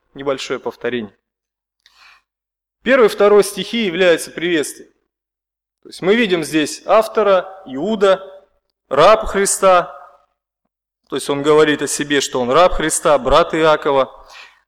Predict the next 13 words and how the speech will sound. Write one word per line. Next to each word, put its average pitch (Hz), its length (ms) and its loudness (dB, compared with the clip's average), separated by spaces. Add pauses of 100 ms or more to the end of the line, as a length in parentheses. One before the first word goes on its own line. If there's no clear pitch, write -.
Также 208 260 0
мы 208 140 2
видим 214 260 -4
получателей 196 640 -4
этого 135 240 -4
послания, 135 640 -8 (400)
призванные, 175 720 -8 (560)
освящённые 202 760 -4
Богом 190 520 0 (600)
и 160 320 -2 (300)
сохранённые 190 760 2
Иисусом 180 400 -4
Христом. - 880 -2